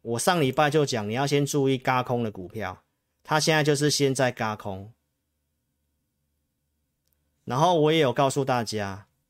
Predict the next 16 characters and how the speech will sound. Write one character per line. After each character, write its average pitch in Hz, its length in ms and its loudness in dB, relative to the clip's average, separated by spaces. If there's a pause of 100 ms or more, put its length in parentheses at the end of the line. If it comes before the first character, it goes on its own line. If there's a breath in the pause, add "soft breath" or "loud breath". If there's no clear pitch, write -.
(960)
什 117 240 -4
么 131 120 2
样 170 120 4
的 147 100 2
出 151 200 0
场 120 200 -2
讯 127 240 -2
号， 117 220 -2
如 135 100 0
果 147 220 2
你 156 140 2
有 143 120 4
宏 131 220 2
达 120 180 2
电 123 240 0
的， 104 240 -8